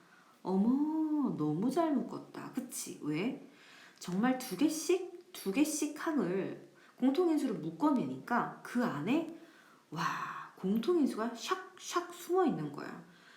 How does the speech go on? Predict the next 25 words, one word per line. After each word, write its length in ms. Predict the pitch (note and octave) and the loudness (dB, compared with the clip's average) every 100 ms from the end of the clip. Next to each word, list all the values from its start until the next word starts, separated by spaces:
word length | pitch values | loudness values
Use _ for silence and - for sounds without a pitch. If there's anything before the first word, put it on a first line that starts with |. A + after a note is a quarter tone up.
| - | -6
그럼 220 | - F#4 | 2 2
당연히 320 | - G3+ F#3 F#3+ | 2 0 2 0
어떻게 320 | - - G3+ | -2 -6 -6
해야 100 | - | -6
돼? 100 | - | -4
그 220 | - C4 | 0 2
공통인수로 1080 | - D#3+ E3+ - G#3 C#3 C#3+ F3+ D#4+ - - - _ _ _ | 0 -4 -2 0 -2 -2 -2 0 0 -2 -10 -18 _ _ _
다시 560 | - - A#3 B3 - G4 - - - - | -8 -2 0 2 6 6 4 -10 -16 -10
묶어내야지. 1080 | A3+ C4 G#4 F#4+ G#3+ C#3 - - - D3 - - _ _ _ _ _ | -8 0 4 4 4 0 -6 -10 -10 -10 -12 -18 _ _ _ _ _
그러니까 320 | E4 E4 D#4+ | 0 2 2
여긴 140 | E3+ | 0
얼마 260 | D3+ C#3+ G3 | -2 -2 0
남어? 440 | F3 A3 E4 - - | 0 -2 -4 -6 -2
A 200 | F3 F#3+ | 0 2
남고. 520 | C3 - - - - - - | -2 -8 -12 -14 -14 -20 -8
저 300 | C#4 D4+ F4 | 2 4 4
짝은 500 | - C3+ A#3+ D#4 - - | 2 -2 -2 -6 -8 -8
마이너스 480 | C#3+ G3+ C#4+ D#4+ - | -2 0 0 -2 -6
C가 360 | - C#4+ C#4+ | -8 -6 -4
남죠. 460 | A3+ - - - - - _ _ - | -4 -6 -12 -14 -16 -20 _ _ -20
사실 300 | - C4+ C#4 | -12 -6 -2
이거는 400 | F#3+ E3+ C4+ F4 | -2 0 -2 -4
중괄호가 560 | - - E3 A3 G#3+ E3 | -8 -6 -2 0 0 -2
아니라 320 | C#3 A#3 C#4+ | -4 -4 -4
그냥, 340 | - E3+ A3 | -6 -4 -4